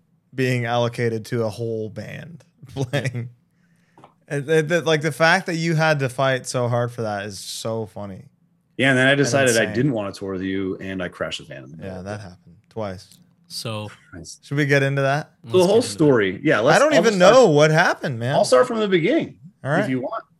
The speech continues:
Speaker 2: So
Speaker 1: would
Speaker 2: we
Speaker 1: love
Speaker 2: were,
Speaker 1: it.
Speaker 2: we were in Europe, right? We were in Europe
Speaker 3: Mm.
Speaker 2: all of October and most of November. We had just gotten home from Europe, and it was Thanksgiving time. So we wanted to be home for Thanksgiving because we just got home from Europe, and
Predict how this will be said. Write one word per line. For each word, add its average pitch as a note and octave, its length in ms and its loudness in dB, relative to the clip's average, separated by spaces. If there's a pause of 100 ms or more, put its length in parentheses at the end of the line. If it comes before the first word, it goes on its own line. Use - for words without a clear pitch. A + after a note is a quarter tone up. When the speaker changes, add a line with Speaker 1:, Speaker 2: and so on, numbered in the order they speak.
(120)
Speaker 2:
So E3+ 260 2
Speaker 1:
would C#3+ 80 2
Speaker 2:
we G3 80 4
Speaker 1:
love B3 160 4
Speaker 2:
were, F#3+ 140 -2
Speaker 1:
it. - 60 -16 (380)
Speaker 2:
we D#3 160 0
were G#3 140 2
in D#3 160 0
Europe, B2+ 420 -4 (100)
right? G#2 280 -12
We A#2+ 140 -2
were B2 100 2
in A#2 80 0
Europe B2+ 460 2 (360)
Speaker 3:
Mm. B2 60 -10
Speaker 2:
all B2+ 320 4
of A2+ 200 -4
October G#2+ 520 -2
and F#2+ 120 -4
most F#2 240 -8
of F2 60 -10
November. C2+ 520 -14 (540)
We B2 100 0
had A2 120 0
just D3+ 200 2
gotten C#3+ 160 2
home C#3+ 200 4
from A2+ 160 -4
Europe, A#2+ 420 0 (320)
and A#2 120 -8
it G#2+ 80 -6
was G#2+ 180 -8
Thanksgiving B2 540 -2
time. G2 400 -4 (400)
So B2 200 0
we C#3+ 260 2
wanted C#3+ 400 2
to B2 100 -2
be A#2+ 260 -2
home A2+ 340 -2
for A2 120 -8
Thanksgiving F2+ 600 -8
because G#2 280 -6
we A#2+ 100 -2
just A#2 300 -2
got B2+ 120 0
home C3 140 0
from A#2 160 -4
Europe, G2+ 380 -2 (480)
and G2 500 -6